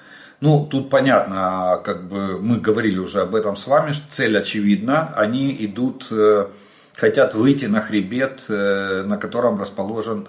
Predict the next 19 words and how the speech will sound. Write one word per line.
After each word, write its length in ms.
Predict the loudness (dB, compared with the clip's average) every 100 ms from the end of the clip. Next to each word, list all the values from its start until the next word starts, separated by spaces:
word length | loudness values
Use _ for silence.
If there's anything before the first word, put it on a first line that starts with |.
| -18 -20 -16 -4
э, 280 | 0 2 0
Часов 480 | 2 2 2 -4 -4
Яр. 380 | 2 2 2 -4 -18 -20 -20 -20 _
И, 520 | -6 0 4 6 6 4
соответственно, 1040 | 2 2 2 0 0 -4 0 4 4 4
основные 560 | 2 2 4 6 8 8
усилия — 540 | 6 2 0 0 2
это, 640 | 0 -4 0 6 8 6 4
скорее 280 | 0 0 -2
всего, 160 | -4 -4
направление 600 | -4 -4 -6 -6 -8 -4
главного, 680 | 2 4 4 4 4 4 -2 -20 -20 -20 -8
э, 360 | 0 2 2
главного 480 | 4 4 6 6 8
удара, 640 | 8 8 6 6 4 0 -20 _ -10
э, 240 | -2 0
в-, 380 | 0 0 0 2
вражеских 640 | 4 4 2 -4 -12 -10
войск, 320 | -2 0 -2